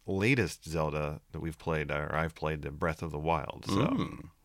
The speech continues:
Speaker 2: So, does that work? Okay, you know you're in the Dark World, and instead of chickens, you have, like, skeleton chickens.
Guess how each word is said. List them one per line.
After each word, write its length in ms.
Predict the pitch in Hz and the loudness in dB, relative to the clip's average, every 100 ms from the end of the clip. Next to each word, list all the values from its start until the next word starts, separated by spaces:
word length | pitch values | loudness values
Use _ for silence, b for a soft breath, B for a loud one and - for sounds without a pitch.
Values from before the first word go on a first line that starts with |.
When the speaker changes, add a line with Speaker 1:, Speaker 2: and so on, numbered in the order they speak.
| _ | _
Speaker 2:
So, 400 | - 170 147 143 139 | 0 6 8 8 6
does 260 | 156 147 | 4 4
that 160 | 262 311 | 4 2
work? 340 | 277 196 - - | 2 2 -2 -2
Okay, 220 | 135 143 | 2 4
you 60 | 147 | 6
know 100 | 175 | 6
you're 100 | 139 | 6
in 80 | 104 | 4
the 80 | |
Dark 380 | 90 85 98 - | 2 6 4 4
World, 300 | 87 85 78 | 4 4 4
and 80 | 80 | 2
instead 300 | 78 - 104 | 0 2 2
of 120 | 85 | 2
chickens, 400 | 80 98 85 82 | 2 0 0 -2
you 40 | 87 | 0
have, 100 | 76 | 0
like, 180 | - | -2
skeleton 500 | - - 220 110 - | -2 2 4 4 0
chickens. 480 | - 62 - - - | -6 -8 -10 -14 -16